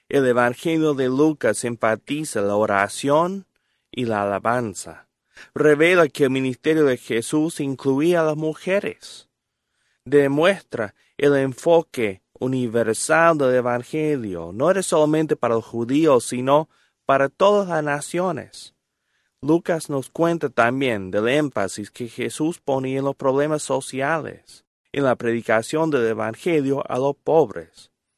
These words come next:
Una cosa interesante, Lucas enfatiza el hecho de que muchos momentos importantes en el ministerio de Jesús ocurrieron en el momento de una comida.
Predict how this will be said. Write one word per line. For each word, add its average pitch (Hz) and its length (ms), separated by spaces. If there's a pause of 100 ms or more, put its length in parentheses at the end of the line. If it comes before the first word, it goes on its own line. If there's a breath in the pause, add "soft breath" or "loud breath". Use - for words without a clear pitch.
(880)
Una 123 180
cosa 131 280
interesante, 113 840 (680)
Lucas 139 520
enfatiza 123 680
el 139 120
hecho 104 420
de 117 80
que 135 160
muchos 185 560
momentos 160 640
importantes 123 1040
en 117 100
el 113 40
ministerio 113 600
de 180 80
Jesús 156 640 (420)
ocurrieron 156 880
en 147 80
el 131 60
momento 139 580
de 147 80
una 139 160
comida. 170 640